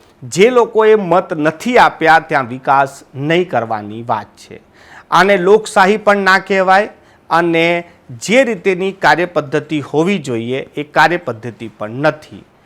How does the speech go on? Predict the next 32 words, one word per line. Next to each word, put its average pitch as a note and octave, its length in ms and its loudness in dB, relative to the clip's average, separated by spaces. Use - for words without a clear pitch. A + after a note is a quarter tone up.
સ્લોગન B3+ 500 4
તો G#3+ 180 -2
છે G#3 280 -2
સૌનો G#3 540 -2
સાથ, C#3+ 460 0
સૌનો G#2+ 400 -10
વિકાસ, A#2+ 600 -12
પરંતુ C#3+ 400 -2
અહીંયા D3 320 -2
તો F3 260 -4
સ્લોગન B2+ 500 -8
બદલાઈ D#3+ 380 2
ગયું F#3 260 -2
છે, G3+ 300 -2
જે D#3 120 0
વોટ F#3+ 380 2
આપે G#3+ 360 2
તેનો F#3+ 260 -4
વિકાસ, C#3 640 -2
જે B2 120 -8
વોટ B2+ 380 -4
ના D3+ 300 0
આપે E3 260 -2
એનો C3+ 340 -8
વિકાસ G#2 580 -14
નહીં. B2 340 -8
પરંતુ A3+ 500 -2
આ B3+ 240 6
વાતનું D#3+ 640 2
ખંડન D#3 520 -2
માંજલપુરના G3+ 840 2
ધારાસભ્ય B2 920 -2